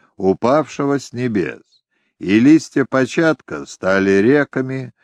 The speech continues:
кочерышка — землей, а зерна — живыми существами. Но жрецы великого Бре скрыли от вас и эти истины,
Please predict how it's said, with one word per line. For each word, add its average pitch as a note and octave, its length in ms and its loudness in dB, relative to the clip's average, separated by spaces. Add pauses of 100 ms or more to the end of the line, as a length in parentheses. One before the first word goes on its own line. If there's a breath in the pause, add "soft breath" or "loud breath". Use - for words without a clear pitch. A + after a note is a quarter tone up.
(220)
кочерышка — C#3 920 0
землей, F2 800 -2 (320)
а E2+ 320 -2
зерна — D#2 720 0
живыми D3 460 0
существами. B1+ 1080 -10 (540)
Но F#2 300 -4
жрецы B2+ 640 2
великого F2+ 760 -2
Бре G#2+ 560 0
скрыли A#2+ 640 0
от C#3 260 -4
вас C3 460 -4
и A2 100 -2
эти B2 640 0
истины, B1 580 -16